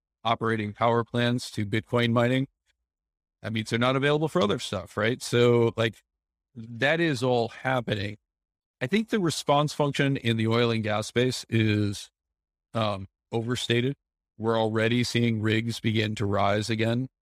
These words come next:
They are rising in a pattern that is broadly similar to what we saw in the twenty sixteen to twenty eighteen time period.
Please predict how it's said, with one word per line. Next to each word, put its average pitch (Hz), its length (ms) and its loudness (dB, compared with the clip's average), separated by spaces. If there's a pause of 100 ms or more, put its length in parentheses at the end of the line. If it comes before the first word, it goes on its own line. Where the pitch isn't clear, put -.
(100)
They 104 100 -2
are 101 120 0
rising 110 520 0
in 107 80 -2
a 101 60 -6
pattern 107 480 -2
that 98 100 -2
is 101 180 -2
broadly 101 500 0
similar 104 460 -2
to 104 140 -6
what 98 140 -4
we 104 100 -4
saw 104 400 0
in 104 200 -4
the 95 100 -4
twenty 104 260 -4
sixteen 107 480 -2
to 101 80 -4
twenty 101 340 -2
eighteen 110 400 -2
time 110 280 -2
period. 113 400 -2